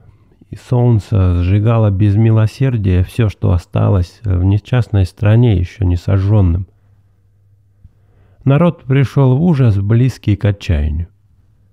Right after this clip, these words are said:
Где же еще искать спасения? На что еще уповать и надеяться, когда и моление епископа не помогает?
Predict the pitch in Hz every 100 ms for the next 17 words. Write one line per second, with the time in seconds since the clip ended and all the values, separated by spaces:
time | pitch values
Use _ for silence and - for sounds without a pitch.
0 | _ _ _ _ _ _ - _ _ _
1 | _ _ 120 135 180 147 156 135 107 -
2 | 120 120 - - 143 135 - 110 - -
3 | 113 - - 113 104 107 87 78 80 _
4 | _ _ - 113 113 - 107 90 - 101
5 | - 92 101 110 127 - - 104 101 101
6 | 107 95 82 - - _ _ _ _ -
7 | 107 95 98 95 95 101 104 92 90 82
8 | - 104 98 90 - 87 87 90 87 95
9 | 101 98 82 -